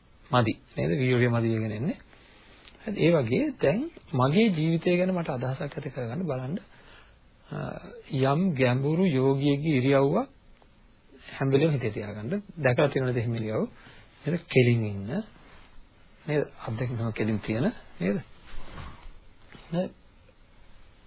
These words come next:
හොඳ අදහසක් තියාගන්න. මේ තමයි මගේ ඍජු ගතිය. මේ, මේ ගතියෙන් තමයි මම හැම වෙලෙම ඉන්නේ. හරිද? මම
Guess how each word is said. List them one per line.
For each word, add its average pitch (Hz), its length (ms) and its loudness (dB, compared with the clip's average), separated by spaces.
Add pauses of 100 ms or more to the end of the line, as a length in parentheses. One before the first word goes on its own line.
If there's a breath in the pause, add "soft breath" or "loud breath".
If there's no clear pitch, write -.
(1040)
හොඳ 143 160 0 (240)
අදහසක් 143 480 4
තියාගන්න. 156 300 2
මේ 165 120 4
තමයි 165 220 0
මගේ 160 240 0
ඍජු 139 200 -2
ගතිය. 127 240 -2
මේ, 165 240 2
මේ 165 240 2
ගතියෙන් 165 380 0
තමයි 170 160 -4
මම 165 160 -4
හැම 135 160 -6
වෙලෙම 123 240 -2
ඉන්නේ. 113 240 -6 (960)
හරිද? 165 240 -8 (100)
මම 123 200 -2